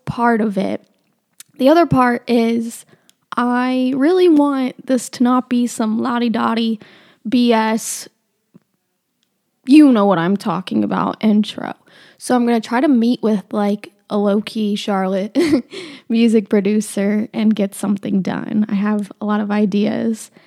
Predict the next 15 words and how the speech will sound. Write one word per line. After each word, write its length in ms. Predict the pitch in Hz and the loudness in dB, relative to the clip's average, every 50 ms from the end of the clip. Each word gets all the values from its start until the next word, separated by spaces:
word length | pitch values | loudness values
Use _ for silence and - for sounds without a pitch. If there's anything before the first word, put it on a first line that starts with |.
| _ _ _ _ - | _ _ _ _ -4
And 400 | - 220 240 240 240 233 226 226 | -2 0 0 2 2 2 0 0
in 120 | 247 226 | -2 -2
order 260 | 262 247 240 240 247 240 | -2 0 0 0 0 -2
for 140 | - 233 | 0 0
this 260 | 226 226 226 233 - - | 0 0 0 -2 -2 -4
to 140 | - 214 | -6 -6
sound 320 | 190 - 240 240 240 240 220 | -4 -2 0 0 0 0 -2
professional, 640 | 196 185 - 269 285 269 - - - 220 214 220 226 | -4 -4 -2 0 0 0 0 -2 -2 0 0 2 2
we 120 | 233 247 | 2 4
have 200 | 247 254 254 262 - | 4 4 2 0 2
to 100 | - 269 | 6 8
meet 280 | 262 285 330 330 - - | 8 10 10 8 6 4
with 160 | 240 202 - | 0 -2 -2
a 60 | 190 | -2
professional. 760 | - - 185 180 - - 170 175 - - - - - - | -4 -6 -8 -6 -6 -8 -8 -8 -8 -8 -8 -8 -8 -8